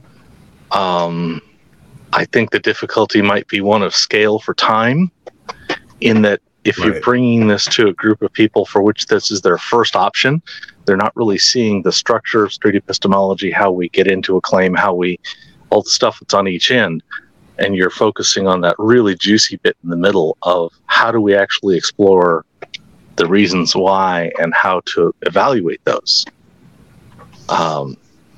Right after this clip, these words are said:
Speaker 1: so I really love it for the second class.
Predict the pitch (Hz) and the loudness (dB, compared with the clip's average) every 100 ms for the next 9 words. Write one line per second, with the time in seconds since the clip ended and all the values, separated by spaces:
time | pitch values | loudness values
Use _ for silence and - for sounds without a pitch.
0 | - - - 110 95 - 90 117 117 110 | -20 -10 -2 0 0 -2 0 2 4 2
1 | 107 110 - - 107 110 101 101 113 117 | 0 -4 -4 2 4 4 2 0 0 -2
2 | 117 143 127 - - - | -2 0 0 -2 -4 -6